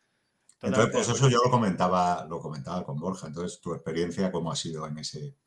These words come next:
Speaker 2: en ese
Speaker 1: Vale,
Speaker 2: ámbito,
Speaker 1: tío.
Speaker 2: en eso de, mm?
Speaker 1: Vale.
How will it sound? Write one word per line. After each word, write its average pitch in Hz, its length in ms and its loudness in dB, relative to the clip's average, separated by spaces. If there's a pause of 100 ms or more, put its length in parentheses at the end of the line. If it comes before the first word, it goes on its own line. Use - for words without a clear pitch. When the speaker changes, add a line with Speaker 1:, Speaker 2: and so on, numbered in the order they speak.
(1700)
Speaker 2:
en 95 120 4
ese 131 160 0
Speaker 1:
Vale, 135 180 4
Speaker 2:
ámbito, 82 100 -4
Speaker 1:
tío. 76 180 -2
Speaker 2:
en 82 100 -6
eso 85 200 0
de, 80 360 -2 (540)
mm? 113 220 -6
Speaker 1:
Vale. 104 320 -6